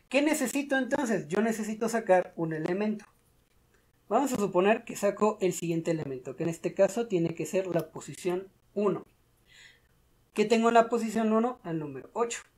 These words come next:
Entonces, simplemente voy a incrementar el sale. Y ahora va a valer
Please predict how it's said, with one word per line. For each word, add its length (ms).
Entonces, 560
simplemente 840
voy 380
a 140
incrementar 920
el 160
sale. 340
Y 140
ahora 280
va 120
a 60
valer 360